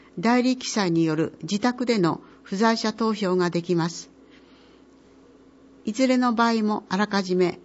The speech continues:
郵便等投票証明書の交付が必要となります。証明書の交付など、不明な点については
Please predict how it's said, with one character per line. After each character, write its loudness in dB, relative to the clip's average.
郵 2
便 2
等 0
投 2
票 0
証 -2
明 0
書 -4
の -4
交 2
付 0
が 0
必 -6
要 2
と -2
な 2
り 2
ま 0
す。 -10
証 2
明 2
書 -2
の 0
交 0
付 -4
な 0
ど、 -2
不 0
明 4
な 0
点 -2
に 0
つ -4
い -2
て -4
は -2